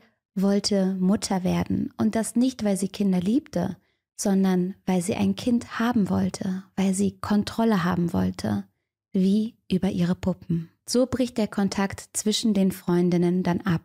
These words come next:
Und anderen Menschen fällt es auch sehr schwer, Kontakt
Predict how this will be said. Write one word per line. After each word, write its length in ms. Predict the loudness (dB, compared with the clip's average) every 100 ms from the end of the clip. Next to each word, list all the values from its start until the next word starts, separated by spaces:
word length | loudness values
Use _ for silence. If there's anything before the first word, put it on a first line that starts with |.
| _
Und 260 | 0 2 0 0
anderen 500 | 4 6 6 4 4
Menschen 400 | 2 2 -2 -2
fällt 280 | 0 0
es 160 | -2 -2
auch 180 | -2 -2
sehr 340 | 0 2 2
schwer, 320 | 0 0 0
Kontakt 600 | 0 -2 -2 0 -4 -4